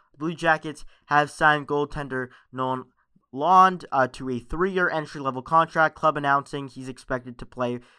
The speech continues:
for the O H L Erie Otters, uh, this coming season. We also know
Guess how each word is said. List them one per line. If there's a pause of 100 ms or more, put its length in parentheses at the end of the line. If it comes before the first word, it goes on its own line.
(100)
for
the
O
H
L (220)
Erie
Otters, (220)
uh,
this
coming
season.
We
also
know